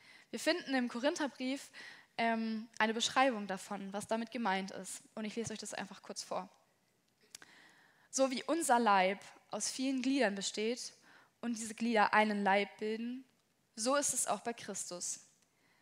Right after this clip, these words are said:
Sein Leib, die Gemeinde, besteht aus vielen Gliedern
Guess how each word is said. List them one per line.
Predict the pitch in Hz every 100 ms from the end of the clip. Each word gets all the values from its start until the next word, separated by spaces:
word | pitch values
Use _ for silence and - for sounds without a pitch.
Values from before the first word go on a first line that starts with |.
| _ _ _
Sein | - 220 254 269
Leib, | 240 214 175 180 - -
die | 202
Gemeinde, | 202 208 233 247 202 185 208 220 _ -
besteht | 214 254 247
aus | 214 -
vielen | - 262 254
Gliedern | 247 226 175 175